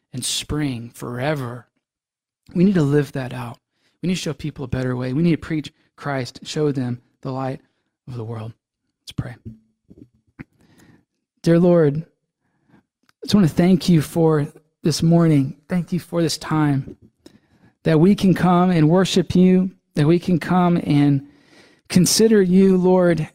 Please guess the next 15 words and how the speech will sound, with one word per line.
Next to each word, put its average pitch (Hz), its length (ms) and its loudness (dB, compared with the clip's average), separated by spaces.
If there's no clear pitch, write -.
and 160 340 -2
reflect 196 680 -6
on 147 160 -4
your 139 120 -6
word, 185 460 -2
reflect 185 400 0
on 170 180 2
Jesus, 165 500 0
who 151 160 -2
is 156 220 -4
the 151 120 -10
light 151 300 -8
of 143 220 -8
the 139 100 -6
world. 151 440 0